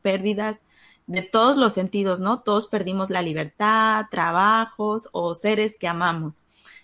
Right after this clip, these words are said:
Entonces, pues muchas gracias por aceptar esta invitación.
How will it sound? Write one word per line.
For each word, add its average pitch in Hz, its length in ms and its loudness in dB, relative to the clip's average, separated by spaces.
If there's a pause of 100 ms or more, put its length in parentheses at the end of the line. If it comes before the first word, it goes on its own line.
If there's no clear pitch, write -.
(100)
Entonces, 190 680 -2 (320)
pues 196 160 -4
muchas 208 260 2
gracias 196 360 0
por 180 140 -8
aceptar 170 380 -4
esta 190 220 -2
invitación. 190 800 -4